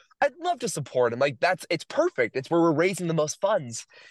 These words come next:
and getting the most attention, the press, the media. I mean, the podcast right now,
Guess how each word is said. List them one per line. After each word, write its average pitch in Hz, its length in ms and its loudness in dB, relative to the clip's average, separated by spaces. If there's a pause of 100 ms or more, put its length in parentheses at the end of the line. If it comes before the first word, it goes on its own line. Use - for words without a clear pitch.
(220)
and 151 360 0
getting 185 220 2
the 175 60 0
most 156 240 0
attention, 156 480 -4
the 120 80 -4
press, 233 320 0
the 131 100 -4
media. 165 360 0
I 135 80 4
mean, 139 180 -4 (460)
the 180 80 2
podcast 247 560 0
right 160 160 2
now, 165 380 2